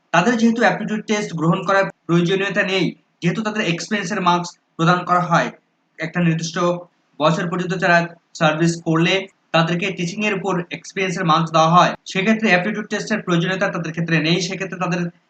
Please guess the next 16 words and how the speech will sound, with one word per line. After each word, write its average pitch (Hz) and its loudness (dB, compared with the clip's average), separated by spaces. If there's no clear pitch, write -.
এই 214 4
রিক্রুটমেন্ট 220 -2
প্রসেসে 185 0
এই 165 4
বত্রিশ 208 2
হাজারের 220 2
মামলা 170 4
থেকে 226 -4
তাদেরকে 175 -2
অব্যাহতি 165 -2
দেওয়া 156 4
হোক, 196 0
এমনটা 196 0
তারা 165 0
প্রেয়ার 156 2
জানাচ্ছে। 165 0